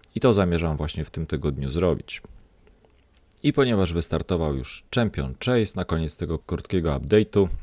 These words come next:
otworzę moje szardy. Mógłbym je zostawić na nadchodzącą fuzję, ale ponieważ najprawdopodobniej nie będę w stanie jej zrobić, a Champion, który jest, jest bardzo dobry,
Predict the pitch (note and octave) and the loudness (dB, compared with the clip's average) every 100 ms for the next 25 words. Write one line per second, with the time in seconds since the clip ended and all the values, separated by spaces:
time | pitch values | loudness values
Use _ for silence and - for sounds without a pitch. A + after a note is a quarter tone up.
0 | - _ - G2 - E2+ D2 D2 C#2 C2 | -10 _ -2 -2 0 0 2 0 -2 -4
1 | C2+ D#2 D2 E2 F#2+ C#3 - - - _ | -4 -4 -2 2 0 0 -10 -20 -20 _
2 | _ - - B2+ C3+ C3 A2+ G2+ F#2+ C3 | _ -14 -2 0 2 2 2 2 0 2
3 | B2+ F2+ D#2 - D2+ F2+ F#2 F2+ - F2 | 2 2 -2 -6 -4 0 0 0 0 2
4 | A2 G#2 F#2+ E2+ G2+ E2 D2+ C#2+ G2+ - | 2 2 -2 0 0 0 2 0 0 -8
5 | - _ _ _ _ _ _ _ F#2 F#2+ | -20 _ _ _ _ _ _ _ 2 4
6 | F#2 G2 F#2+ F#2 F#2 G2 G#2+ G#2 F2+ - | 4 0 2 0 2 2 2 0 0 0
7 | F2 F2+ F#2 E2 F2 C3 F2+ D#2 - E2 | 0 2 2 2 2 2 2 -2 -2 -2
8 | D#2 D#2 D#2 E2+ G2 F2+ - C2+ - C3 | 0 0 0 2 2 0 -4 -4 -2 -2
9 | B2 F2 D2+ - - - - - - F2+ | 0 0 0 -4 -14 -20 -20 -20 -2 4
10 | F2+ G2+ G2 - - - G#2 G2+ A#2 A2+ | 6 6 4 -2 -18 -8 -4 0 2 2
11 | G#2+ A#2+ C#3+ G2 E2+ | 4 6 6 8 6